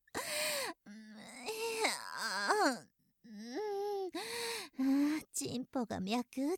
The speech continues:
てるわ。あらあら、お客様のチンポってば。あ、まだ残ってたザーメンをトロトロ吐き出してる。よっ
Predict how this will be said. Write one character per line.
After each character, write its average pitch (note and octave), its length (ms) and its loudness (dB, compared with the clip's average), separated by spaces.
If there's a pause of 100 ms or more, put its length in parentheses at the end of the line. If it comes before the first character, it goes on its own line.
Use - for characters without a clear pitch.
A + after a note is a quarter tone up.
(140)
て F#4+ 160 0
る C#4 160 0
わ。 B3+ 80 0 (1300)
あ E4 260 0
ら E4+ 100 6 (260)
あ F#4+ 40 2
ら、 F4 160 4 (640)
お A3+ 120 2
客 G#3 260 -6
様 C4 400 4
の G3+ 140 2
チ B3+ 260 -2
ン D#4+ 80 -2
ポ - 160 -4
っ C#4 60 -4 (100)
て A#3 160 -4
ば。 G#3+ 220 -2 (640)
あ、 C3+ 120 -8 (1120)
ま G#2+ 400 -6
だ G4 160 2
残 B3 360 4
っ B3 40 2
て - 160 -4
た G#3+ 120 0
ザ A3+ 300 4
ー - 20 6
メ A#3 180 2
ン G3 120 0
を G3+ 120 -2
ト D#4+ 200 0
ロ D4 140 4
ト - 180 -4
ロ - 140 -2
吐 A#3+ 240 -2
き B3 200 -12
出 D#4 180 0
し - 180 -4
て F#4 180 2
る。 F#4 80 0 (4000)
よ G#2+ 240 -4
っ - 40 -20